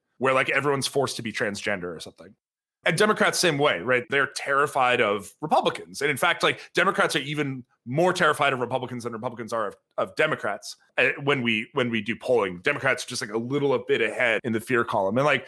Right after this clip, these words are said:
probably right now it's justified. Like, there are more armed right-wing militias than there are left-wing militias. Although if you count the rioting and looting that happened over the last year, like, left-wing agitators have done more damage so far, but, like,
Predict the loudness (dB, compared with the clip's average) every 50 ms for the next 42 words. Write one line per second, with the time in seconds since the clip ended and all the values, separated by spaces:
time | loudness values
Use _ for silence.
0 | -12 -8 -2 0 2 2 4 4 4 4 4 4 4 4 2 2 2 0 0 -2
1 | -2 -2 -2 0 2 2 2 2 2 0 -2 0 0 -2 -2 0 0 2 2 2
2 | 2 2 2 0 -2 -6 _ _ _ _ _ -4 0 0 0 0 -2 -2 0 0
3 | 0 0 -2 -4 -2 0 0 0 0 0 0 -2 -2 -2 -4 -4 -2 0 0 0
4 | 0 -2 -2 -2 -4 -4 -2 0 0 0 0 0 -2 0 0 0 2 4 4 4
5 | 4 2 0 -4 _ _ _ _ _ -6 -6 -4 -4 -6 -8 -4 -2 -2 -2 -2
6 | 0 0 2 2 4 4 2 2 0 -2 -6 -14 _ _ -4 0 0 2 2 2
7 | 0 0 -2 -2 -2 0 0 0 -2 -4 -4 -6 -4 -2 0 0 0 0 0 0
8 | 0 0 0 -2 -2 -2 -4 -6 -8 -12 _ _ -2 -2 0 0 0 2 2 2
9 | 2 0 -4 -6 -2 0 2 2 2 4 2 2 2 0 -2 -6 _ _ _ _
10 | -4 -2 0 0 -2 -2 -2 -2 0 0 2 0 0 -2 -2 -2 0 0 2 0
11 | 0 -2 -2 -2 -2 -2 -2 -6 -4 -2 -2 0 0 0 0 0 0 -2 0 0
12 | 2 4 4 4 4 4 2 0 0 -2 -4